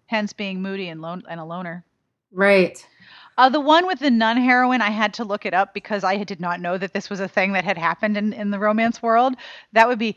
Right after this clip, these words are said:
Speaker 1: Mary Frances Dennehy in Only in My Arms.
Speaker 2: Okay, there you go. That's actually a pretty entertaining book.
Speaker 1: Faithful to the Apaches who raised him, now sentenced to hang for a crime he didn't commit. Oh, his name is Ryder. That is totally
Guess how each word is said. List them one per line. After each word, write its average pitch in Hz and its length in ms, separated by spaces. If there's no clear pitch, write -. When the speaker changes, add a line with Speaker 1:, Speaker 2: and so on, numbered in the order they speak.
Speaker 1:
Mary 208 260
Frances 202 580
Dennehy 170 580
in 170 240
Only 180 380
in 170 100
My 147 240
Arms. 156 720
Speaker 2:
Okay, 185 540
there 196 160
you 202 160
go. 165 400
That's 269 180
actually 302 380
a - 20
pretty 262 320
entertaining 208 580
book. 165 380
Speaker 1:
Faithful 311 400
to - 140
the 240 120
Apaches 247 680
who 233 160
raised 196 420
him, 180 220
now 175 180
sentenced - 440
to 202 60
hang 190 400
for 190 160
a 160 60
crime 196 420
he 190 140
didn't 196 360
commit. 190 400
Oh, 208 100
his 285 180
name 339 220
is 254 100
Ryder. 233 520
That 208 160
is 220 180
totally 269 680